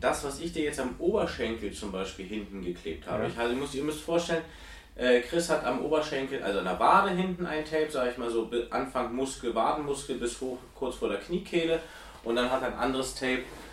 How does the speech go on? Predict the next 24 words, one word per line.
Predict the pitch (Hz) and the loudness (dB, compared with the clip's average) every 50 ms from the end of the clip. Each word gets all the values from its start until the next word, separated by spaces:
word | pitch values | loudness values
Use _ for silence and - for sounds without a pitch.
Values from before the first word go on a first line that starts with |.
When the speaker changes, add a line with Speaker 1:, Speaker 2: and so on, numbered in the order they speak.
| - - - - - | -16 -18 -18 -2 4
Speaker 1:
äh, | 110 117 117 117 113 110 | 6 8 8 8 6 4
von | - - 120 110 107 107 - - - | 2 2 0 0 0 -2 -4 -8 -4
überhalb | 180 185 185 185 170 165 156 156 156 - | -2 2 4 4 4 4 4 0 0 0
der | 143 135 131 | -2 -2 -4
Kniekehle | - - 143 139 131 - - 139 131 127 123 113 | -4 -6 -8 -8 -8 -4 0 0 2 2 2 0
bis | 101 - 147 151 151 - - | 0 -2 -2 0 0 -2 0
so | - 139 131 - | 2 2 2 4
hoch | 127 123 127 127 127 - - | 4 2 2 2 0 -4 -6
zum, | - - - 120 113 113 113 113 110 110 - - - - - - - - | -6 0 2 4 4 4 0 -4 -6 -8 -12 -16 -18 -18 -18 -16 -4 2
äh, | 107 107 107 104 107 | 4 6 6 6 4
Sitzbeinhöcker | 101 104 139 151 151 - - - 101 95 90 101 107 101 - 95 87 90 | 4 2 2 2 2 2 4 6 6 6 4 2 2 2 2 0 -2 -2
halt | 87 - 87 - - | -2 -4 -4 -4 -6
am | 98 110 | -4 -4
Oberschenkel. | - 90 90 82 - - - - - - - - - - - - - - - - - - - - - - - - - - - - - | -4 -4 -4 -6 -8 -10 -14 -18 -20 -20 -20 -20 -20 -20 -20 -20 -20 -20 -20 -20 -20 -20 -20 -20 -20 -20 -20 -20 -20 -20 -20 -18 -12
Habe | - - - 135 165 202 247 | -8 4 10 10 12 12 10
ich | 240 - - | 6 2 0
geklebt | - 180 - - - 240 - - - | -2 -2 2 4 4 4 4 0 -2
wie | 180 180 | 2 4
ein | 175 | 4
myofasziales | 170 170 180 170 165 160 147 - - 175 190 180 175 - - | 6 6 4 4 4 2 2 2 2 2 4 4 2 2 2
Tape, | 160 156 156 143 | 2 2 2 4
aber | 143 147 151 | 4 4 4
mit | 151 143 - | 4 2 0
Kinesiotape. | - 151 151 151 131 - 90 87 - 101 - - | -2 0 0 0 0 0 -2 -4 -6 -6 -6 -6